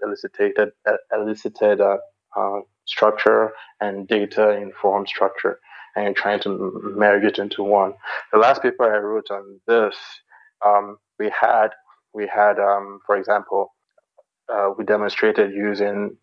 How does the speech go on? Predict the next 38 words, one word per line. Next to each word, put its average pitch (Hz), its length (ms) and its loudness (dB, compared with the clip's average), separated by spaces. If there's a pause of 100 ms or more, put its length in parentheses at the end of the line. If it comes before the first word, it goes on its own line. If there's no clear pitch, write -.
(120)
like, 98 240 0
um, 101 420 2
expert 110 320 0
elicitation 98 640 -2
to, 92 300 0
to - 140 -6
create - 360 0
a 98 40 2
map, 98 340 2 (260)
uh, 101 160 2
a - 120 -8
quantitative 98 480 0
map 101 260 2
that 95 140 2
we 98 60 -6
could - 180 -8
then 98 220 2
use 92 240 -4
for 95 360 0
forecasting 101 540 0
and 95 120 -14
prediction. - 500 -4 (460)
But 104 120 4
then 104 240 4
we 98 220 0
used, 107 440 2
um, 101 400 -2 (640)
Google 107 280 2
Trends 101 400 -2
data 98 520 -2 (220)
to 107 180 2
estimate, 101 640 -2 (680)
to, - 280 -2 (120)
that's - 180 -2
essentially 101 380 2
time 98 220 -2
series 101 300 0
data, 101 320 2